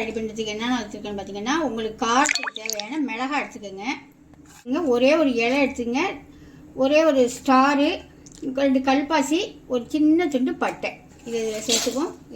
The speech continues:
எண்ணெயெல்லாம் சேர்க்க வேணாம், வெறும் சட்டிலேயே. அப்புறம் பார்த்தீங்கன்னா, ரெண்டு ஸ்பூனு கிட்ட வர மல்லி எடுத்திருக்கேன், ஒரு ஸ்பூனு சோம்பு, ஒரு ஸ்பூனு ஜீரகம், ஒரு ஒன்றரை ஸ்பூனு கிட்ட மிளகு.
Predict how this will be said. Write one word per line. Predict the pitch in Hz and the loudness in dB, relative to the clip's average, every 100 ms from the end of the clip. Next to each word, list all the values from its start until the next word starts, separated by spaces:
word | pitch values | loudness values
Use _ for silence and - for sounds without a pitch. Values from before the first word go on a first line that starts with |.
| 226 | -6
எண்ணெயெல்லாம் | 262 254 277 285 | -4 -2 -4 -6
சேர்க்க | 247 240 | -8 -6
வேணாம், | 240 349 240 | -4 -2 -2
வெறும் | 240 262 | -2 -2
சட்டிலேயே. | 226 208 196 196 - - - - - - - - - | -4 -6 -8 -10 -12 -20 -20 -20 -20 -20 -20 -20 -16
அப்புறம் | - 277 262 | -8 -2 0
பார்த்தீங்கன்னா, | 233 233 214 220 226 202 | -2 -6 -8 -10 -8 -6
ரெண்டு | 220 285 330 - | 4 4 4 2
ஸ்பூனு | 302 294 | 2 2
கிட்ட | 262 330 370 220 | 2 2 0 0
வர | 240 311 285 | 2 6 6
மல்லி | 240 254 | 6 2
எடுத்திருக்கேன், | 247 240 220 277 - 226 | 2 0 -2 -2 -2 0
ஒரு | 254 277 | 2 0
ஸ்பூனு | - 277 285 - - - - - | 2 4 4 2 -6 -20 -8 2
சோம்பு, | 277 294 269 370 440 240 | 6 8 6 2 2 2
ஒரு | 269 | 2
ஸ்பூனு | - 285 302 370 - - - - - 214 | 0 0 2 2 -2 -16 -20 -20 -14 -6
ஜீரகம், | 220 302 302 277 392 - - 240 | 0 4 4 4 0 -2 -6 -2
ஒரு | 254 247 | 0 2
ஒன்றரை | 269 320 - | 2 2 2
ஸ்பூனு | 277 262 | 2 2
கிட்ட | 247 320 214 | 2 0 0
மிளகு. | 202 202 | -4 -8